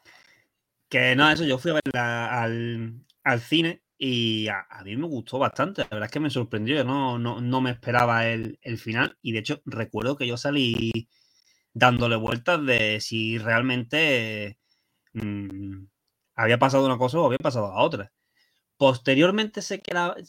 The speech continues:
me, recuerdo que la volví a ver, pero no tengo recuerdos de ese visionado. Y ahora que la he vuelto a ver para la iniciativa, em,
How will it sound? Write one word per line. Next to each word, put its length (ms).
me, 180
recuerdo 320
que 80
la 100
volví 240
a 40
ver, 200
pero 180
no 100
tengo 200
recuerdos 400
de 60
ese 120
visionado. 560
Y 220
ahora 200
que 60
la 80
he 40
vuelto 200
a 40
ver 100
para 200
la 300
iniciativa, 760
em, 960